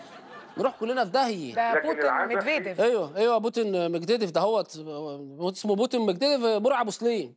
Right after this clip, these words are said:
Speaker 1: اسمه رباعي أهو. والحلقة الجاية هطلع صورة بطاقته على الهوا عشان ما حدش يفهم غلط. أظن يا أستاذة لميس أصعب فترات حياتك لما دورت على اللي عدل الدستور عشان يقعد في الحكم. اللي هو تعالى.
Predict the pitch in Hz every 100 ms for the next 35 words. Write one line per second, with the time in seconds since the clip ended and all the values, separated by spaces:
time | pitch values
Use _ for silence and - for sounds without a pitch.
0 | - 214 220 233 226 226 208 - - -
1 | - - - - 98 - 285 233 294 302
2 | 247 294 285 277 254 - 285 240 302 302
3 | 269 262 311 330 233 226 311 294 320 254
4 | 294 302 277 320 247 _ - - - -
5 | - - - - - - - - - -
6 | - - - - 185 269 254 202 175 190
7 | 190 180 214 226 196 262 - 190 - 165
8 | 208 214 175 226 247 240 - - 202 190
9 | 196 254 269 226 190 202 202 277 254 247
10 | 208 - 285 302 285 - 277 285 220 220
11 | 285 262 _ _ _ _ _ _ _ _
12 | _ _ _ - _ _ _ - - 185
13 | 208 240 262 254 240 165 _ - 190 214
14 | 214 196 131